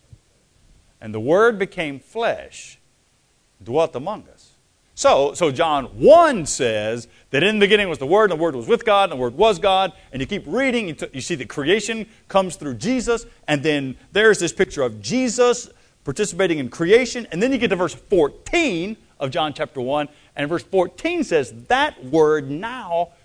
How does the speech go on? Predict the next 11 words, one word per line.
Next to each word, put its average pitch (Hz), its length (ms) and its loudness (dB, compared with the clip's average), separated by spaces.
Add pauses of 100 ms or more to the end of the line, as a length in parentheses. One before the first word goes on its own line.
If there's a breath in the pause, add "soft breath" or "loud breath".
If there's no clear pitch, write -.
(280 soft breath)
came 117 460 -16 (400)
to - 120 -20
earth." - 240 -18 (2000)
It's - 60 -20
important 262 280 -4
for 233 60 2
us 220 100 -4
to 190 60 -4
get 185 120 -12
the 110 120 -14
who. 233 340 -10